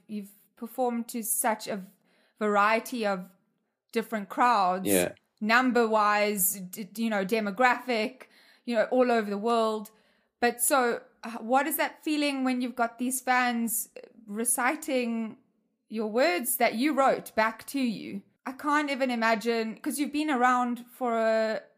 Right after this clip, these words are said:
Speaker 1: for a good amount of time
Speaker 2: Ye-,
Speaker 1: now,
Speaker 2: yeah.
Speaker 1: you know, to accumulate a beautiful bunch of fans, but also with all your new and solo projects as well, to, to gain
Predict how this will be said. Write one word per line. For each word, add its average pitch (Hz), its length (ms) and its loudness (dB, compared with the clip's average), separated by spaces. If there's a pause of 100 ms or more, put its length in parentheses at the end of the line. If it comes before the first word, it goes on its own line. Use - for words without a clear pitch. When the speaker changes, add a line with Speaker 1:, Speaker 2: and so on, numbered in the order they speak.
Speaker 1:
for - 260 -10
a 233 80 -4
good 277 240 -6
amount 247 320 2
of 220 120 -8
time 254 340 0
Speaker 2:
Ye-, 240 40 0
Speaker 1:
now, 202 320 2
Speaker 2:
yeah. 202 180 2 (500)
Speaker 1:
you 254 140 0
know, 240 200 6
to 254 300 0
accumulate 240 800 -2 (160)
a 214 140 -4 (480)
beautiful 254 420 -2
bunch 220 320 -2
of 214 100 -8
fans, 240 320 0
but 240 100 -4
also 247 460 0 (460)
with 208 180 -4
all 247 140 2
your 240 180 0
new 233 340 0
and 214 160 -2
solo 226 300 -2
projects 220 440 -6
as 214 120 -6
well, 220 240 0
to, 214 480 -8 (180)
to 220 220 -10 (240)
gain 226 520 -2